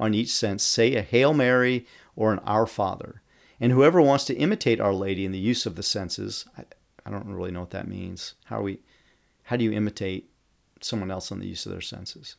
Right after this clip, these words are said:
Anyway, Let him in the preparatory prayer recommend himself to her, that she may get him grace from her son and Lord for it, for it. And after considering on each sense, say a Hail Mary. Second method of prayer.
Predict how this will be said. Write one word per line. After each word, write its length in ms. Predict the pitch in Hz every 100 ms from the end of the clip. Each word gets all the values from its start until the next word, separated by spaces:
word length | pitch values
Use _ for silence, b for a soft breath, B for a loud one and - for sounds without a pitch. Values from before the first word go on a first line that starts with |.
| -
Anyway, 260 | 113 95 - B B B B
Let 180 | 131 160
him 180 | 165 185
in 80 |
the 60 | 143
preparatory 560 | - 127 113 - 110 98
prayer 320 | - 101 95
recommend 420 | 117 127 139 120
himself 400 | 113 - 110 -
to 140 | 117
her, 420 | 98 180 147 - - b b b 113
that 140 | 113
she 300 | - 170 254
may 160 | 233 120
get 180 | 120
him 180 | 110 107
grace 320 | 95 98 98
from 160 | - 117
her 140 | 131
son 420 | 135 113 104 107 -
and 240 | 104 92
Lord 320 | 113 131 101
for 240 | - 107 101
it, 200 | 104 - b b
for 320 | - - 156
it. 260 | 98 92 - b b b b b _ _ -
And 100 | 117
after 400 | 120 156 180 120
considering 480 | - 107 - 135 131
on 100 | 110
each 160 | -
sense, 300 | - 110 104
say 280 | - 113 107
a 220 | 104 107 - _
Hail 300 | - 104 95
Mary. 440 | 107 117 95 85 - _ _ _ _ _
Second 460 | - - 151 - 113
method 420 | 92 90 95 90 -
of 180 | -
prayer. 340 | - - 69